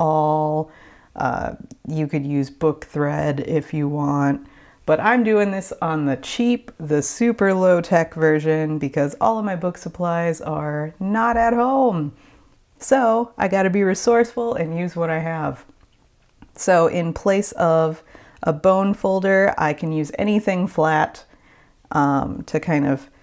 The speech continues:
help my creases be nice and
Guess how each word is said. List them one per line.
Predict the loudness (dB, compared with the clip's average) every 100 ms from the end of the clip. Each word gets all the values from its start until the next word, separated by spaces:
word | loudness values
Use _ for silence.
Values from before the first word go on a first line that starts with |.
| -20 -4
help | 2 2 0 -12 _ _ _ _ _ _
my | -2 -2
creases | -2 -4 -6 -2 -2 -2 -2
be | -6 -2 -2 -2
nice | -2 -4 -4 -2
and | -2 -2